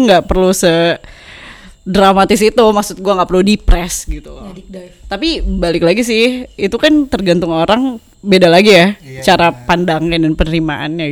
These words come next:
Speaker 1: gitu. Cuman yang bisa di highlight sih itu kalau dari gue, nggak tahu deh dari lo gimana, Gem?
Speaker 2: Sama
Speaker 1: Biar,
Speaker 2: biasanya.
Speaker 1: biar nggak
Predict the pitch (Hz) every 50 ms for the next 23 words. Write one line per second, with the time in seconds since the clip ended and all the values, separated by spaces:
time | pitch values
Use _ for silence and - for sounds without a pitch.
0 | 143 131 131 - 135 143 - 165 143 170 190 202 190 170 156 156 143 - 147 143
1 | 139 131 - - - - - - - - - - - - _ 151 147 147 143 139
2 | 139 139 139 147 151 143 - - 135 156 143 139 143 165 156 - - 170 160 185
3 | - 196 165 156 147 143 143 143 151 147 147 147 143 156 170 165 143 143 139 135
4 | 143 151 175 185 175 160 139 135 139 147 151 156 175 202 220 214 - - - _
5 | - - 156 160 147 156 147 147 147 143 143 139 - 143 160 165 175 180 180 180
6 | 190 190 - 208 208 208 - - - 185 190 190 190 196 202 190 190 185 185